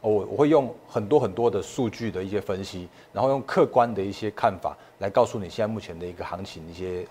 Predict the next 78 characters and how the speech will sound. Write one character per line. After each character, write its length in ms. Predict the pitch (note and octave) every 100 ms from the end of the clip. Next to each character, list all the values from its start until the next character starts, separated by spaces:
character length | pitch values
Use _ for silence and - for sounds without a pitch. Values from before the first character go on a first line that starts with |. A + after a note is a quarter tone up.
| -
呃， 60 | E2 D#2 _ _ _ F#2+
呃， 60 |
就 100 | F2
是 80 | G#2+
我 80 | G#2
的 80 | E2+
行 160 | G2+
情 100 | A2
的 60 | F#2+
分 160 | G#2+ G2+
析 140 | -
的 60 | F2+
部 140 | F2+
分。 180 | E2 F2 - - -
那 80 | D3
另 120 | D3
外 120 | D3
的 100 | B2+
话， 140 | A#2+ A#2
有 80 | G2+
一 20 |
些 100 | A2
好 160 | G2+
的 80 | F2
选 180 | F2 A2
股 140 | C3+
也 60 | F2
会 60 | G2
分 120 | G2
享 140 | G2
给 80 | E2
大 140 | E2+
家， 280 | E2 F2 E2 - - -
哦， 60 | F#2
所 120 | A#2+
以 60 |
请 200 | G#2 F#2 D#2+
务 80 | D3
必 160 | D3 C3+
订 160 | C#3+
阅、 80 | C3
按 140 | B2+
赞、 140 | A#2 A2
分 120 | A#2+
享、 160 | A2+ - -
加 160 | A#2 A#2
开 260 | B2 A#2+
小 180 | A#2+ E2+
铃 140 | E2 F2+
铛， 180 | G2+ G2 -
我 80 |
的 160 | E2+ E2
YouTube 380 | - D3 E3 A#2
频 200 | F#2+ F2+
道。 220 | G2 F#2 - - - - -
哦， 100 | -
然 80 | G#2
后 140 | D3+ F#3
另 220 | G3 F#3+
外 120 | F#3
的 140 | D3
话 220 | C#3 D#3+ C3+
呢， 200 | B2 A2+
在 160 | C#3+
我 80 | A2+
的 120 | G2
Line 180 | A2 A#2
和 240 | A2+ G#2+ F#2+
Telegram 420 | A#2 G2+ F#2 E2+
也 100 | E2+
是 140 | E2+ A2
一 100 | G2+
样， 160 | G2+ F#2 E2+
也， 160 | F2 D#2+ -
也 80 | G2
请 160 | F2+
大 240 | F2+ G2+
家 80 | F2